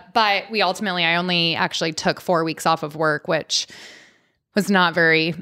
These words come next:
smart, but you guys know that we have, that's my first baby is Stat Wellness, and Emory was my second baby. And so we were now getting, like, four or five days past the due date and still really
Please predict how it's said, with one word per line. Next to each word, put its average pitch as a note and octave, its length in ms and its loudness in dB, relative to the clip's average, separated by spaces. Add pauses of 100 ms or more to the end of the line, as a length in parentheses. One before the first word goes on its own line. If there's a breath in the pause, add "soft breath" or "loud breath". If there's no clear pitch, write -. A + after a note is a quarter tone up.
smart, E3 640 0
but D#3+ 420 0
you G3+ 80 -8
guys E3 240 0
know D#3+ 140 0
that D#3 240 0
we F3+ 100 -2
have, D#3+ 320 -4
that's F#3+ 200 0
my F3+ 120 0
first D3+ 300 -4
baby C#3+ 300 -4
is D3+ 100 -4
Stat D3+ 220 -2
Wellness, D3+ 400 -2
and D#3+ 80 -4
Emory E3 180 -4
was D#3+ 120 -4
my D#3+ 100 -4
second D#3 320 -4
baby. D#3 360 0
And E3 160 -2
so E3+ 160 2
we A3 180 4
were F#3+ 460 2
now F3 300 2
getting, E3 260 -2
like, D#3+ 220 -4
four E3 160 -2
or D3+ 60 0
five D#3 260 0
days D#3+ 240 -2
past D3 340 -6
the F3 100 -10
due D3 180 -6
date D3 320 0
and D#3+ 180 -6
still D#3 480 0
really D3+ 580 0